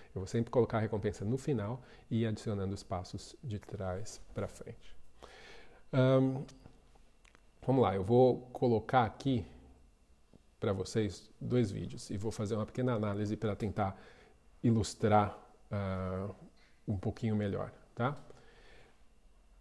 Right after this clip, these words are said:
Aqui. Esse vídeo aqui primeiro, uma cadeia de comportamentos da Vivi, onde ela vai, tá?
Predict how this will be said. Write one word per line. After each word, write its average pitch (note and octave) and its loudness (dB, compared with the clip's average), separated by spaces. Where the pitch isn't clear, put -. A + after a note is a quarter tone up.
Aqui. - -4
Esse D3 2
vídeo C#3+ 6
aqui C#3 0
primeiro, A#2+ 0
uma A#2 2
cadeia D#3+ 2
de F3 -2
comportamentos B2 2
da B2 6
Vivi, A#2 2
onde G#2+ -4
ela G#2 0
vai, B2+ 2
tá? C3 -2